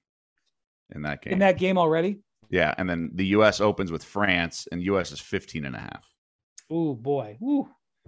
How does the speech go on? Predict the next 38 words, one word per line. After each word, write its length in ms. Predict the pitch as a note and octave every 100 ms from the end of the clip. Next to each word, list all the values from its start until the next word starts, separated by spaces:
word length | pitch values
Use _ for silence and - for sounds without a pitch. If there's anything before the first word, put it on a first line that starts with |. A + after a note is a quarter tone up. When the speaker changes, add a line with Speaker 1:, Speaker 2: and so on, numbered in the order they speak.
| - _ _
Speaker 1:
What 120 | G2+
do 40 | A2+
we 80 |
know 140 | A2 G#2+
about 220 | G#2+ G2
France, 400 | G2 A2 A2+ -
Windhorse? 600 | E2+ D#2 D#2+ E2 - - _ _ _ - -
<laughs> 80 | E3 - - _ B3
Speaker 2:
Well, 160 | E3
they 100 | F3+
beat 220 | D#3 G#3 G#3
the 80 |
Americans 480 | F#3+ F#3+ F#3 F#3 D#3
in 40 | D3
two 120 | E3+
thousand 320 | E3 D3 D3
nineteen, 500 | C#3 C3+ D#3 B2+ B2+
but, 160 | C#3 C3+ C3+ C3+
but, 220 | D3+ D3+ - - -
you 60 | F3
know, 60 |
here's 180 | A3+ C4
the 80 | G#3
thing 260 | - G3
about, 480 | E3+ E3 D#3+ D3+ C#3+
um, 240 | D3 C3+ D#3+
and 100 | F#3
the 160 | F3 F3+
reason 380 | G#3+ A#3 G3+
why 200 | F#3 F#3
the 120 | D#3+ D#3
Americans 580 | D#3 D#3+ D#3 E3 D3 - _ _ -
went 180 | D#3+ -
to 120 | C#3
all 300 | C#3 D3 C#3+
shooting 460 | - D3+ D3+ D#3+
is 100 | C#3+
because, 500 | B2+ C#3+ D3+ C#3+ C3